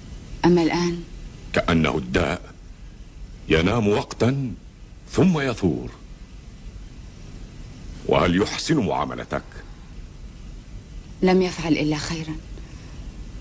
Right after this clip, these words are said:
Speaker 1: والله إنه لرجل كريم النفس،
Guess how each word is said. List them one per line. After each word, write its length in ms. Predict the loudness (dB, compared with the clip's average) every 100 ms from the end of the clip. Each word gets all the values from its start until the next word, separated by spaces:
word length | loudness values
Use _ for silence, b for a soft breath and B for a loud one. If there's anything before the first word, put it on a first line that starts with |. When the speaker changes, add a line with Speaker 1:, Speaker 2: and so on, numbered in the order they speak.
| -10 -8 -8 -10 4
Speaker 1:
والله 440 | 6 8 6 4 2
إنه 320 | 2 2 2
لرجل 640 | 2 0 -2 0 0 0 0
كريم 340 | 4 6 6
النفس، 520 | 6 4 2 -2 -6